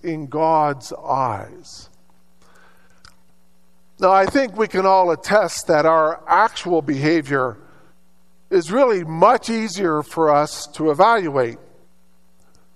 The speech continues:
We know when we've done something wrong or hurtful,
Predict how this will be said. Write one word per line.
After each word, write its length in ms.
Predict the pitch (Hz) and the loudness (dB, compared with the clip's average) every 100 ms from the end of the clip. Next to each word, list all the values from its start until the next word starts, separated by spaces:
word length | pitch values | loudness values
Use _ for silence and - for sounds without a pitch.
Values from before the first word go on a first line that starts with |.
| - - - - | -20 -20 -20 -4
We 160 | 294 | -2
know 380 | 285 311 302 269 | 2 4 4 2
when 220 | 202 175 170 | 0 0 0
we've 200 | 175 135 | -2 2
done 380 | 170 156 147 | 2 2 -2
something 560 | 135 - 156 147 143 139 | -8 0 0 2 -4 -4
wrong 640 | 127 131 135 147 226 262 - - - - - - - - - - | -2 0 2 2 0 -4 -10 -20 -20 -20 -20 -20 -20 -20 -20 -16
or 160 | 85 | -14
hurtful, 800 | 90 - 151 156 - 175 226 269 | -14 -2 0 0 -2 0 0 -4